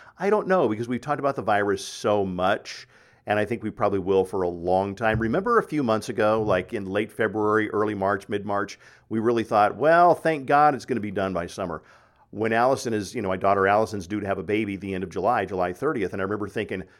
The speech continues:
"Thank God it'll probably be over well before Allison has a baby." Not gonna happen. I'm really struggling to believe whether kids are gonna get to go back to school this year.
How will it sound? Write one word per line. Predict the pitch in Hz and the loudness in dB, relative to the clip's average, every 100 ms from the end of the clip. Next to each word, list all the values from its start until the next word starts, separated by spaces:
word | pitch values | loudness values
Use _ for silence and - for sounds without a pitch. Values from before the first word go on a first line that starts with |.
| _ | _
"Thank | _ - 143 151 156 113 | _ -4 -2 -2 -6 -10
God | 98 135 147 110 98 101 | 2 6 8 10 8 6
it'll | 117 117 107 | 0 0 -2
probably | - - 165 170 117 113 | -4 0 2 2 -2 -6
be | 98 107 | -4 2
over | 113 107 98 | 4 4 2
well | 95 95 107 110 117 123 | -2 -2 2 6 6 4
before | 101 101 - - 131 110 95 95 98 | 2 -6 -10 2 6 6 6 4 2
Allison | 98 95 95 101 | 0 0 -2 -6
has | 92 87 90 | -8 -8 -8
a | |
baby." | 87 92 90 - - _ _ _ _ _ - | -8 -8 -8 -10 -16 _ _ _ _ _ -18
Not | 92 92 98 104 127 | -10 -6 0 2 2
gonna | 123 95 | -2 -6
happen. | 98 117 120 78 - | -4 -4 -6 -12 -6
I'm | 101 123 | -4 -2
really | 104 104 120 139 131 110 107 - _ _ _ _ _ _ | 0 2 4 6 4 0 -2 -8 _ _ _ _ _ _
struggling | - - 120 113 113 110 | -14 2 4 4 2 0
to | 98 | -2
believe | 101 104 95 | -2 -2 -2
whether | 95 | -2
kids | 95 113 92 | -2 -2 -4
are | |
gonna | 98 90 | -6 -8
get | 101 | -8
to | 104 | -4
go | |
back | 95 92 | -4 -4
to | |
school | - 113 120 | -8 -6 -4
this | 104 - | -4 -8
year. | - - | -10 -12